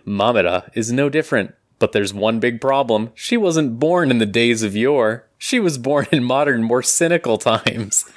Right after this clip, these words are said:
How can she fulfill her mischievous Tanuki destiny when supernatural hijinks are a thing of the past? She finds an angle when she meets Bunko, a master of Rakugo, which uses storytelling to beguile its audience.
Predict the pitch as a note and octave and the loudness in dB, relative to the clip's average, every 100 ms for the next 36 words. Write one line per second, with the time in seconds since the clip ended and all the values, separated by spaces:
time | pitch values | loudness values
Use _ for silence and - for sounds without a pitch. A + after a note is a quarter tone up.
0 | - - - F#3 F#3+ G3+ B3 E3 D3 - | -20 -14 -4 -2 0 -2 -2 -2 -2 0
1 | F3+ D#3 B2+ B2+ B2+ - C#3+ - - - | 0 2 2 0 0 0 0 0 0 0
2 | C#3+ D3 C#3 C#3+ D3 - B2+ A#2+ A#2 B2+ | 0 0 -2 0 -2 -2 0 2 2 0
3 | E3 D#3 D3 C#3+ C#3+ C3 D3 D3+ C3 A#2+ | -2 0 0 0 0 0 0 0 0 0
4 | B2 C3 B2+ _ - E3 D3+ D3+ C#3+ E3+ | 0 0 -2 _ -4 -2 -2 -4 -4 0
5 | D#3+ B2+ G2 - - - - - - - | 2 0 -2 -6 -10 -20 -20 -18 -16 -16
6 | - - - C3+ D#3+ C#3+ B2 D3 D3+ B2+ | -14 -6 -4 0 0 0 0 2 2 2
7 | A2 - C3+ C3+ - F3 G#3 G3 A#2+ - | 0 0 0 -2 -4 -4 -4 -2 -2 -2
8 | - - G#2 A2+ B2 - D#3 D#3 B2 A#2+ | -6 -6 -2 0 0 -2 0 0 0 0
9 | C#3 C3+ A2 G#2 F#2 F#2 - - - A2+ | 0 -2 0 2 0 -4 -12 -8 -4 -2
10 | A#2+ A#2+ C3+ - B2 D#3 G3+ D#3 A2+ G#2+ | 0 0 -2 0 0 0 0 -2 0 -2
11 | - G#2 G#2 G#2 A#2 C#3 D3 C3 A#2+ A#2 | -4 -4 0 2 2 2 0 0 0 2
12 | G#2+ F2+ - - | 0 -2 -6 -10